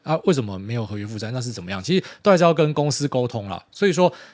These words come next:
财报你可以在一些公司爆炸之后，然后你回头看，哎，对，我有找到一些东西，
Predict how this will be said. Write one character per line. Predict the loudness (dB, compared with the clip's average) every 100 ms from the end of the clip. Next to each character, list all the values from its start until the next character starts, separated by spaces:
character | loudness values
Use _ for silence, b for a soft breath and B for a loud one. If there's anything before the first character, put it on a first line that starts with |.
| B
财 | 0 2
报 | 4 4 4
你 | 0 -6 -8
可 | 2 2 4
以 | 0 -4 -6
在 | 0 0 0 -2 -8 _ -6
一 | -2
些 | 0 2
公 | 0 -2
司 | -4 -2
爆 | 2 2
炸 | 2 0 -2
之 | -4
后， | -4 -4
然 | -2
后 |
你 | 0
回 | 2 2
头 | 2
看， | 2
哎， | 4 4
对， | 4 4 2
我 | 2 2
有 |
找 | 2 -2
到 | 0
一 |
些 | 0
东 | -2 -4
西， | -6 -8